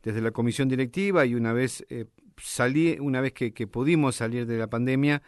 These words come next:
estamos, eh, abocados a la organización de un gran bingo familiar.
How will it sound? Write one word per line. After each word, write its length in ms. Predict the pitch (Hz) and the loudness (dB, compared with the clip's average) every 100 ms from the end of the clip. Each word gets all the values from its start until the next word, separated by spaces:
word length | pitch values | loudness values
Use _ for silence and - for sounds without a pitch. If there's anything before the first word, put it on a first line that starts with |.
| - - _ | -20 -20 _
estamos, 680 | 107 - 131 131 123 117 - | -10 0 2 2 2 0 -4
eh, 380 | - 117 110 110 | -8 -6 -4 -4
abocados 680 | - 123 117 139 143 143 - | -2 -2 2 4 6 6 2
a 160 | 123 131 | 2 4
la 140 | 127 | 2
organización 640 | 120 120 110 113 135 131 | 2 0 -2 -4 -2 0
de 240 | 123 135 135 | 2 4 4
un 140 | 127 | 2
gran 260 | 131 139 135 | 2 2 4
bingo 280 | 139 131 | 2 2
familiar. 540 | 113 120 127 147 151 | 0 0 2 4 4